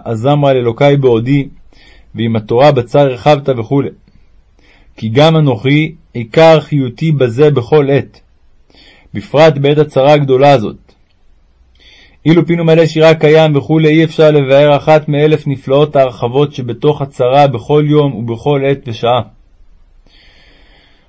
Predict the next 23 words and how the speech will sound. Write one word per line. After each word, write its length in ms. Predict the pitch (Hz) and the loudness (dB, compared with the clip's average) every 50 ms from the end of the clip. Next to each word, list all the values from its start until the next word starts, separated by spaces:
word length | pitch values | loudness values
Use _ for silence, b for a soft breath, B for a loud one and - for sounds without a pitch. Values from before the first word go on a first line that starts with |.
| b | b
מה 140 | 127 143 156 | 0 2 2
גדלו 260 | 160 160 160 151 165 | 4 4 4 4 2
מעשי 300 | 160 160 151 147 - 165 | 2 2 2 2 2 2
השם, 360 | 160 151 143 - 160 160 156 156 | 2 2 2 0 0 0 2 2
מאוד 360 | 147 143 147 151 156 147 156 | 0 2 2 2 2 2 2
עמקו 280 | 143 131 - - 156 | 0 -2 -4 -4 -4
מחשבותיו. 600 | 151 143 - - 147 131 131 127 123 143 143 127 - - - _ _ _ _ _ _ _ _ _ _ _ _ _ _ _ _ _ _ _ _ _ _ _ _ _ _ _ _ _ _ _ _ B B B B B B B B 107 | -4 -4 -4 -4 -4 -4 -4 -2 2 2 2 2 2 -2 -12 _ _ _ _ _ _ _ _ _ _ _ _ _ _ _ _ _ _ _ _ _ _ _ _ _ _ _ _ _ _ _ _ B B B B B B B B -8
והנה 340 | 104 107 113 135 151 160 | -6 -4 -2 0 2 2
עיקר 380 | 160 151 143 - 160 156 156 156 | 2 2 0 0 2 4 4 4
הקיבוץ 440 | 151 156 - 143 147 156 156 160 151 | 2 2 -2 -2 -2 -2 -2 -2 -4
הקדוש 420 | 143 - 131 131 147 151 143 147 | -6 -6 -4 -2 0 0 0 0
שלנו, 300 | 151 147 147 147 147 143 | -2 0 0 0 0 -2
הם 100 | 139 131 | -4 -4
חזקים 500 | 123 123 117 123 120 - - 151 156 147 | -6 -6 -6 -6 -8 -6 -6 -4 -2 0
באמת 400 | 139 139 131 131 143 147 139 143 | 0 0 0 0 -2 -4 -4 -4
עתה 160 | 135 - 147 | -4 -2 0
יותר 280 | 143 139 139 - 151 151 | 0 -2 0 0 0 0
מקודם. 440 | 151 143 139 - 123 104 101 67 - - - _ _ _ _ _ _ _ _ _ _ b b b b b b b b b b - | 0 0 -2 -2 -4 -4 -6 -8 -12 -16 -20 _ _ _ _ _ _ _ _ _ _ b b b b b b b b b b -6
ובאתי 320 | 101 113 139 139 139 156 | -2 0 0 2 2 2
לכאן 400 | 147 143 139 - 151 151 147 139 | 0 0 0 0 0 0 0 0
ביום 320 | 135 131 139 151 151 143 135 | 0 0 0 0 0 0 2
ב' 220 | 151 147 147 147 | 0 0 0 -2
משפטים, 680 | 135 117 - - 120 110 110 - 147 151 143 135 - | -6 -10 -8 -10 -10 -8 -4 -4 -2 -2 -2 -6 -10